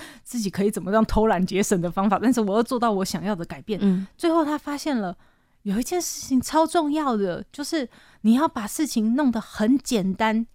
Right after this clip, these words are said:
Speaker 1: 两分钟就可以做。
Speaker 2: 嗯。
Speaker 1: 比如说，他说我要健身，我每天，我希望我自己每天可以，呃，浮力挺身五十下。
Speaker 2: 嗯。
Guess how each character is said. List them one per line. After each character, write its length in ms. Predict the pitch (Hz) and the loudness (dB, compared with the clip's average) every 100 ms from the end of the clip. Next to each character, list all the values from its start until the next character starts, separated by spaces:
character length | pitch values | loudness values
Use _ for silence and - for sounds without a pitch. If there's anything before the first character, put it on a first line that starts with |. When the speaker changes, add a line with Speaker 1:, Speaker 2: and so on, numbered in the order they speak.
| _ | _
Speaker 1:
两 340 | 226 240 185 190 | 4 4 4 0
分 320 | - 320 330 | 2 4 6
钟 220 | 320 311 | 4 4
就 100 | 330 | 2
可 140 | 311 | 2
以 60 | 202 | 0
做。 340 | 175 277 - _ _ _ | 2 0 -2 _ _ _
Speaker 2:
嗯。 260 | 254 226 - _ _ - | -2 -2 -4 _ _ -10
Speaker 1:
比 100 | - | 0
如 180 | 214 247 | 0 0
说， 380 | 269 - 294 311 | -2 -2 -2 0
他 100 | 294 | -2
说 160 | 285 277 | 2 0
我 100 | 185 | 2
要 160 | 208 | -2
健 300 | 240 277 214 | 0 0 0
身， 340 | 208 196 190 214 _ _ _ _ _ _ | 0 -4 -4 -8 _ _ _ _ _ _
我 160 | - | 4
每 240 | 285 254 175 | 4 4 0
天， 260 | - - _ | -8 -20 _
我 160 | 233 208 | 2 2
希 280 | - 302 | 2 4
望 220 | 339 294 208 | 4 4 2
我 100 | 185 | 0
自 160 | 247 | -2
己 180 | 202 185 | -4 -2
每 220 | 190 170 | -2 -4
天 280 | 151 - 226 | -4 -2 0
可 200 | 233 202 | 0 -2
以， 180 | 196 165 _ _ _ | -4 -6 _ _ _
呃， 300 | - 170 - | -10 -10 -10
浮 180 | 160 214 | -4 4
力 140 | 285 | 4
挺 180 | 233 170 | 4 2
身 180 | - 214 - | 0 -2 -2
五 140 | 175 | -6
十 220 | 170 175 170 | -4 -4 -2
下。 320 | - - - _ _ _ _ _ | 0 -2 -4 _ _ _ _ _
Speaker 2:
嗯。 220 | 190 170 | -2 -2